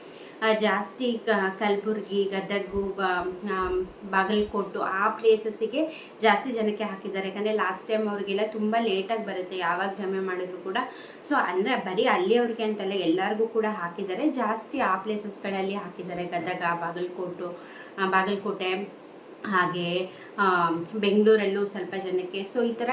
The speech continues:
ಡಿವೈಡ್ ಮಾಡಿ ಸ್ವಲ್ಪ ಆ ಪ್ಲೇಸಸ್ಗಳಿಗೆ ಜಾಸ್ತಿ ಹಾಕಿದ್ದಾರೆ ಅಷ್ಟೇ. But ಎಲ್ಲರಿಗೂ ಕೂಡ ಬಂದಿದೆ, ಇದುವರೆಗೂ ಹತ್ತು ಲಕ್ಷ ಜನಕ್ಕೆ ಬಂದಿದೆ. So ವಿಡಿಯೋ ನೋಡ್ತಿರೋರಲ್ಲಿ ಯಾರ್ಗಾರ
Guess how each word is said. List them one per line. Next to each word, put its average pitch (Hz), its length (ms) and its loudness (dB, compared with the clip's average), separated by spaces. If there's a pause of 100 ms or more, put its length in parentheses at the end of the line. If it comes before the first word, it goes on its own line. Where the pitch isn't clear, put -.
(100)
ಡಿವೈಡ್ 220 360 4
ಮಾಡಿ 233 240 0
ಸ್ವಲ್ಪ 240 340 0
ಆ 208 300 4
ಪ್ಲೇಸಸ್ಗಳಿಗೆ 214 800 -2
ಜಾಸ್ತಿ 190 400 -8
ಹಾಕಿದ್ದಾರೆ 190 440 -6
ಅಷ್ಟೇ. 208 240 -6 (360)
But 220 100 -2
ಎಲ್ಲರಿಗೂ 214 520 2
ಕೂಡ 226 180 0 (140)
ಬಂದಿದೆ, 190 300 0
ಇದುವರೆಗೂ 190 400 -2
ಹತ್ತು 202 240 -6
ಲಕ್ಷ 185 200 -6 (120)
ಜನಕ್ಕೆ 185 280 -4
ಬಂದಿದೆ. 185 280 0
So 208 240 -4
ವಿಡಿಯೋ 196 320 0
ನೋಡ್ತಿರೋರಲ್ಲಿ 190 1300 -2
ಯಾರ್ಗಾರ 185 360 -2